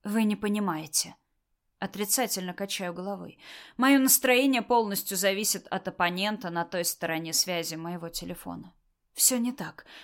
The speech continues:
Юджин ни в чем не виноват». Парень оставляет на стене один за другим посты. Все они по-своему прекрасны. Я полностью отключаюсь,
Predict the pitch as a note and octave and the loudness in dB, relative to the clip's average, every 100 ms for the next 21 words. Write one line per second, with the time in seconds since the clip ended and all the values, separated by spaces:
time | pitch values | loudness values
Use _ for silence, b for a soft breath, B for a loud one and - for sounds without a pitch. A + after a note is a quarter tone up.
0 | B - A3 B3 - G3+ F3+ F#3+ - G#3 | B 0 2 4 2 0 0 0 2 2
1 | A3 A3 F#3+ E3 D3 C#3+ - _ _ _ | 0 0 -2 -4 -6 -12 -18 _ _ _
2 | _ _ _ _ _ _ _ - A3+ G#3 | _ _ _ _ _ _ _ 0 2 2
3 | F#3 F#3 - G3+ G#3+ G#3 G3+ G3 - - | -2 -2 -2 -2 0 0 0 -4 -4 -4
4 | A3 B3+ A3+ G#3+ G3 A#3 G#3 G3+ A3+ G#3+ | -2 -2 -2 -4 -4 -4 -4 -4 -6 -6
5 | F#3+ G3 A3+ - E3+ - B B B - | -8 -6 -6 -6 -10 -18 B B B -2
6 | - D4 A3 A3+ A#3 F3+ - F3+ F3+ F3+ | 2 4 2 0 -2 -2 -2 -4 -4 -8
7 | - E3+ - D#3 D#3 - - _ _ _ | -10 -12 -12 -12 -10 -12 -14 _ _ _
8 | _ G#3+ B3 A#3+ - B3+ B3+ G3 F3 - | _ 2 6 6 6 4 6 2 -4 -4
9 | E3+ - G3+ G3+ A3 A3+ G#3 - | -8 -6 -4 -2 2 2 2 0